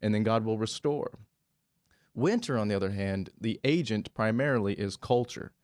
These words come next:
that is battling and beating up the church. And then Winter, the, uh, like, our call is to, in some sense, white knuckle it and endure and remain faithful through this period of, of persecution.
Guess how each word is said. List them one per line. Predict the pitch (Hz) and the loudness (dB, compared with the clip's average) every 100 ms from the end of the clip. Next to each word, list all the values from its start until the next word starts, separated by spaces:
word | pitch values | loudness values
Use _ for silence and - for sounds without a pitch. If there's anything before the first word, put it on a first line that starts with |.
| _ _ - | _ _ -4
that | 104 | 2
is | 104 92 | 2 0
battling | 98 - 117 117 123 110 104 95 | -12 -2 2 4 2 2 0 0
and | 101 | -2
beating | 101 120 127 110 | 0 0 2 0
up | 90 | 0
the | 87 | -6
church. | - 107 98 - - - _ _ _ _ _ _ | -4 -2 -2 -6 -16 -18 _ _ _ _ _ _
And | 107 | 0
then | 113 113 | 2 4
Winter, | 135 196 - 131 107 104 | 4 2 2 2 2 2
the, | 107 117 | 0 2
uh, | 107 | 2
like, | 110 104 | 2 2
our | 107 | 0
call | - - 196 180 101 | 0 0 2 4 2
is | - 98 - | 2 -2 -4
to, | - 110 104 90 | -2 0 0 -4
in | 117 104 | -2 -2
some | - 190 | 2 0
sense, | 202 110 98 | 2 -2 -2
white | 95 110 139 | 0 0 0
knuckle | 120 110 - 104 | 0 0 0 -4
it | - | -2
and | 107 101 | -2 -2
endure | 107 95 90 110 127 95 90 | -2 -4 0 2 2 0 -2
and | 98 95 | -4 -2
remain | 101 95 90 | 0 0 -2
faithful | - 120 117 - 95 85 | -2 0 0 -2 -6 -6
through | - 98 98 98 92 _ _ _ | -4 0 2 2 -2 _ _ _
this | 98 98 | -2 -2
period | - 110 104 95 90 | -2 2 4 2 0
of, | 87 - - | -4 -6 -8
of | - | -2
persecution. | 101 90 80 - 87 - - - | -2 -2 -6 -6 -6 -6 -12 -16